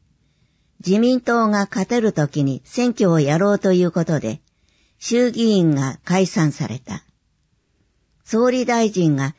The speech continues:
今なら勝てそうだからということで、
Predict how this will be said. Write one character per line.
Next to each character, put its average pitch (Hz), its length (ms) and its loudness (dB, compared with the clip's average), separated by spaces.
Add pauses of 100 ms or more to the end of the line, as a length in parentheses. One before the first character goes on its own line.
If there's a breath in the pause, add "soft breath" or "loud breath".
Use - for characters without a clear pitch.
(220)
今 233 300 0
な 196 140 2
ら 151 160 0
勝 156 140 -4
て 220 140 0
そ 214 220 0
う 175 40 0
だ 143 140 0
か 139 140 -4
ら 127 100 -4
と 139 140 -6
い 156 140 0
う 147 40 -2
こ 143 160 -4
と 127 140 -6
で、 - 200 -10